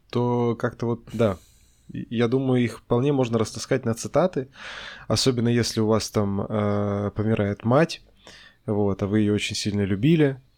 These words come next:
<laughs> то можно как бы сразу использовать это в качестве маркетинга. Э, но, но, но, э, да, тут, тут, э,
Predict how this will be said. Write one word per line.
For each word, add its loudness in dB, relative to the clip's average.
<laughs> -6
то 0
можно -4
как -6
бы -10
сразу -4
использовать -4
это -4
в -20
качестве -4
маркетинга. 0
Э, 4
но, 4
но, 2
но, 0
э, 2
да, -2
тут, -6
тут, -10
э, -6